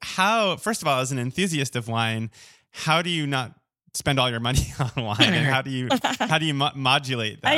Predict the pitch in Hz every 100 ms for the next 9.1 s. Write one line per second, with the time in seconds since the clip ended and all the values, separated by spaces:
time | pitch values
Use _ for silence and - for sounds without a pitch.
0 | 302 370 392 285 - 233 208 277 294 240
1 | 202 180 160 - - - 156 190 151 123
2 | - _ 240 247 175 - - - 277 247
3 | 160 220 233 214 - - _ _ _ _
4 | _ - 190 214 208 202 190 185 196 190
5 | 190 180 160 180 170 165 - - - 202
6 | 185 - - - _ _ _ - 247 247
7 | 226 254 220 220 - 214 214 214 180 202
8 | 196 - 190 185 - 151 180 170 156 175
9 | 165